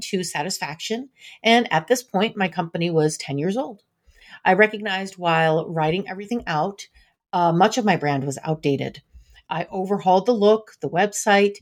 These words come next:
the message, everything. And then in year eleven, I overhauled the company, what the company does. Um, so now I'm in year twelve and I have a firm message, uh, brand, image, vision, and honestly,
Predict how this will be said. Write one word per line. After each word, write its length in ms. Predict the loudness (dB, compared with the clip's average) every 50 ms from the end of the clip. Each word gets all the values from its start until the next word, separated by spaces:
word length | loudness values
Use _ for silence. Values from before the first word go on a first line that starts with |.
| _ _ _ _ _ -10
the 60 | -2
message, 640 | 2 2 2 2 2 2 4 6 6 4 4 0 -6 _ _ _ _
everything. 640 | 2 4 4 4 4 2 0 -2 -4 -4 -4 -6 -8 -10 -16 -20 -16 _ -2
And 160 | 0 2 4
then 120 | 4 4 4
in 140 | 4 2 2
year 160 | 0 0 2
eleven, 460 | 4 6 6 6 4 2 -2 -4 -8 _ _ _ 0
I 160 | 2 2 2
overhauled 560 | 4 2 2 2 0 0 0 0 0 0 0
the 100 | -2 -4
company, 720 | -4 -4 -6 -6 -4 -4 -4 -4 -4 -4 -4 -6 -6 -8 -12 _ _ _ _
what 240 | 2 4 4 6 4
the 60 | 2
company 420 | 0 -2 -4 -4 -4 -6 -6 -4
does. 500 | -2 -2 -2 -2 -4 -6 -6 -6 -6 -8 -10 -16 -18 -20 _ _ -20 -20 -20 _ -20 -8 -2
Um, 480 | 0 2 4 4 4 4 2 -2 -4 -8 _
so 120 | -4 0 2
now 300 | 4 4 4 4 4 4
I'm 140 | 4 4
in 100 | 4 2
year 160 | 2 2 2 0
twelve 500 | 0 2 2 2 2 2 -4 -10 -14 -20 _ _ -20 -20 -20 -14 _ -4
and 320 | -2 0 0 0 -2 -2
I 60 | -4
have 180 | -4 -4 -4 -4
a 40 | -4
firm 400 | -6 -2 2 2 4 4 4 2
message, 540 | 0 0 -2 -4 -4 -4 -2 -2 -4 -6 -10 -16
uh, 220 | -14 -8 -8 -8
brand, 500 | -4 2 4 6 6 6 6 4 2 2 0 -2
image, 460 | 0 2 2 2 2 0 0 0 4
vision, 500 | 6 6 6 6 2 0 0 0 0 -2
and 300 | -2 -2 -2 -2 -2 -2
honestly, 600 | 0 0 0 0 -2 -4 -2 0 0 2 0 0